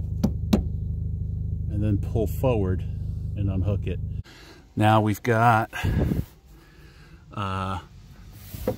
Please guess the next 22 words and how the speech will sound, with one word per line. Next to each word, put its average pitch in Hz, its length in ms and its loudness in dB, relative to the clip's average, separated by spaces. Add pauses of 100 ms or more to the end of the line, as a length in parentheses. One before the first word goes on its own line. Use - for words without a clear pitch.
(600)
these 131 220 4
sides 143 640 4
panels 180 420 2
are 170 40 -2
probably 180 200 4
gonna 180 140 2
have 170 100 0
to - 60 -8
come 180 220 2
out 190 220 4 (300)
left 131 260 0
and 123 140 4
right. 143 260 2 (2000)
And 113 160 6
we 113 140 6
have 123 580 2
a 127 120 -6
couple 135 280 -2
of 113 80 2
these - 220 -2
plastic 131 500 2
rivets. 110 680 -2